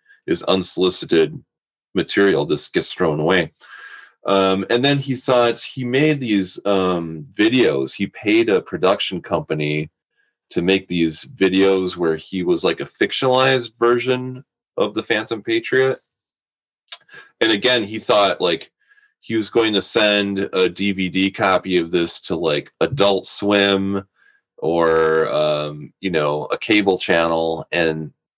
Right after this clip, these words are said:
it was gonna get picked up, and he was gonna be a star, and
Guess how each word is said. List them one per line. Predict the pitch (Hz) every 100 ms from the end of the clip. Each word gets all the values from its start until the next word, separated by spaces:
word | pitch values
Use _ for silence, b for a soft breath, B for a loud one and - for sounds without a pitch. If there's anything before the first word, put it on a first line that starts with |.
| _
it | 98
was | 95
gonna | 92 85
get | 78 -
picked | 90 -
up, | 82 82 78
and | 78
he | 78
was | 85 78
gonna | 87 80
be | 80
a | 80
star, | - 87 78 78 78 78
and | 76 76